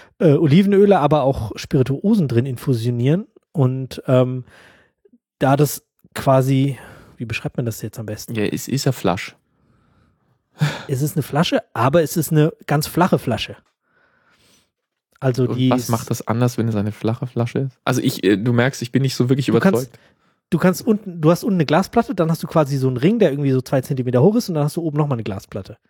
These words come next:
Speaker 2: Ja, aber es ist im Endeffekt eine Flasche. Also wa-, was, was ist
Speaker 1: Ja, aber
Speaker 2: anders,
Speaker 1: das
Speaker 2: wenn ich
Speaker 1: ist
Speaker 2: das jetzt in eine Flasche stopf?
Speaker 1: Gar nichts. Du, äh, du komm-, bekommst die Sachen wieder raus.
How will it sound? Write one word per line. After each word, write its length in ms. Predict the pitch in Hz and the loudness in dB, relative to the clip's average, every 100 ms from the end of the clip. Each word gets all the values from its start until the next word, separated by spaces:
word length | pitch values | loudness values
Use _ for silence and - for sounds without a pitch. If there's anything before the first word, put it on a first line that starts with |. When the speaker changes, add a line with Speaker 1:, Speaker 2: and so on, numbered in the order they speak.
| _ - | _ -14
Speaker 2:
Ja, 300 | - 107 156 | -2 0 0
aber 140 | - 123 | 0 -2
es 80 | - | -2
ist 280 | 165 - | -6 -6
im 120 | 135 117 | -4 -2
Endeffekt 340 | 151 - - | -2 -4 -2
eine 80 | 143 | 0
Flasche. 400 | 151 147 - - | 0 -2 -4 -2
Also 260 | 113 117 - | 0 0 2
wa-, 180 | 98 80 | 0 2
was, 220 | 143 - | -2 -2
was 220 | 127 165 | -2 0
ist 120 | 160 160 | 2 2
Speaker 1:
Ja, 100 | 170 | 2
aber 80 | |
Speaker 2:
anders, 160 | 156 180 | 2 2
Speaker 1:
das 60 | 143 | 0
Speaker 2:
wenn 60 | 151 | 0
ich 60 | |
Speaker 1:
ist 60 | 147 | 0
Speaker 2:
das 140 | 131 | 0
jetzt 200 | - - | -2 -2
in 80 | 143 | -2
eine 80 | 139 | 0
Flasche 280 | 139 143 127 | -2 -2 -4
stopf? 440 | - 117 - - _ _ _ _ _ _ _ _ - | -2 -4 -6 -20 _ _ _ _ _ _ _ _ -6
Speaker 1:
Gar 180 | 120 143 | -2 0
nichts. 420 | 123 - - - | 0 -4 -16 -12
Du, 120 | 143 | -6
äh, 100 | 147 | 0
du 80 | 139 | 0
komm-, 340 | 131 175 151 143 | 2 0 0 -4
bekommst 320 | 156 160 - | 0 0 0
die 40 | 131 | 0
Sachen 180 | 117 120 | 0 0
wieder 120 | 110 | 0
raus. 360 | 135 101 - | 0 -2 -10